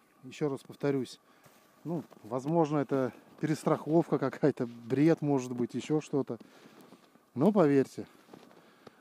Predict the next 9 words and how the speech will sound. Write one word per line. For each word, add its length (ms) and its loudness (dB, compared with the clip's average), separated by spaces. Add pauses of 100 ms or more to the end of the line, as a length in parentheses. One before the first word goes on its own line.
(160)
лучше 540 2 (560)
иметь 340 4
в 60 -8
запасе 500 0
несколько 580 2 (480)
вариантов 680 2 (1200)
выхода 520 0
из 160 -4
леса 420 -2